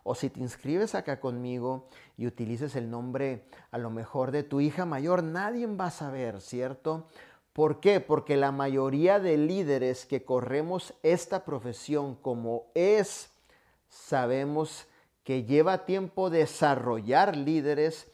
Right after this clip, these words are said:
y que se invierte un par de años para poder lograr un movimiento, a lo mejor, o muchas personas teniendo el resultado. Pero hay líderes que ven tu esfuerzo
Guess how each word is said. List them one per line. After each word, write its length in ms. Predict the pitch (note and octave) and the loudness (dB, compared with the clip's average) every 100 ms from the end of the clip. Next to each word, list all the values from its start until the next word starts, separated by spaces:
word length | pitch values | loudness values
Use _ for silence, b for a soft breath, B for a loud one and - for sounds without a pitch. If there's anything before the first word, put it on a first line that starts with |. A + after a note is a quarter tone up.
| b b b b | b b b b
y 140 | - B2+ | -8 -6
que 180 | - C#3+ | -2 -2
se 140 | - | -2
invierte 500 | C3 A#2+ C#3+ D3+ F3 | -6 0 -2 -2 -2
un 160 | E3+ D3+ | -2 0
par 280 | D#3+ E3+ | 4 4
de 200 | D#3 D3+ | 4 4
años 720 | D#3 A3+ G#3+ D3+ D3+ D#3 - - b b b b _ | 4 0 0 -2 -4 -6 -10 -18 b b b b _
para 400 | - C3+ C3 A#2+ | -2 0 0 -2
poder 380 | - B2+ B2+ C#3 | 0 4 4 2
lograr 500 | D#3 D#3+ D3 D#3 D#3 | 4 4 4 4 6
un 240 | D#3 D#3 D#3+ | 4 2 0
movimiento, 1160 | E3 D3 C3+ B2+ C3+ C#3+ C#3+ D3 D#3 D#3 - b b b - | 2 2 0 -2 -4 -4 -4 4 4 4 -10 b b b -6
a 100 | B2 | -4
lo 140 | B2 | -4
mejor, 640 | A#2+ A2+ - C3+ D3 D#3 - | -6 -6 0 2 4 0 -2
o 100 | C3+ | -2
muchas 500 | C3 E3 C4+ - C4+ | -2 0 0 0 -2
personas 540 | - D#3+ E3 F#3+ G3+ | 2 0 2 0 0
teniendo 480 | - C3 B2 B2 B2+ | -4 -6 -6 -8 -6
el 80 | C3+ | -6
resultado. 760 | B2+ A#2+ C#3+ C#3 C#3 F#4 A3 | -8 -8 -8 -4 -2 0 -2
Pero 160 | - C#3+ | -2 2
hay 140 | D#3 | 2
líderes 640 | F#3+ A3+ A3+ A3 A#3 A#3+ - _ b b b b _ _ | 2 0 0 4 2 0 -14 _ b b b b _ _
que 180 | C#3+ C3+ | 0 4
ven 300 | C#3+ F#3 G#3 | 4 2 0
tu 160 | - | 8
esfuerzo 720 | A#3 A#3 B3 F3 D#3+ F#3+ F#3+ | 8 8 8 8 6 0 -2